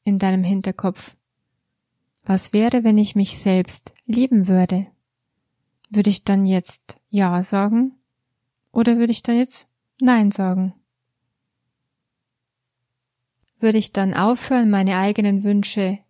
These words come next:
hinten anzustellen und aufhören zu versuchen, es den anderen recht zu machen?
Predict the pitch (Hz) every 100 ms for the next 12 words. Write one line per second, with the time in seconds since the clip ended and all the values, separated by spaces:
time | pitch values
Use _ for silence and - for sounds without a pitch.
0 | _ - 220 208 190 165 214 240 262 -
1 | - 254 262 262 - _ _ _ _ _
2 | _ _ _ _ _ _ _ - 214 202
3 | 202 - - _ _ _ _ _ 190 202
4 | 226 262 226 - 220 - 214 240 247 226
5 | 214 202 - 190 - 202 208 190 180 208
6 | - - 247 247 262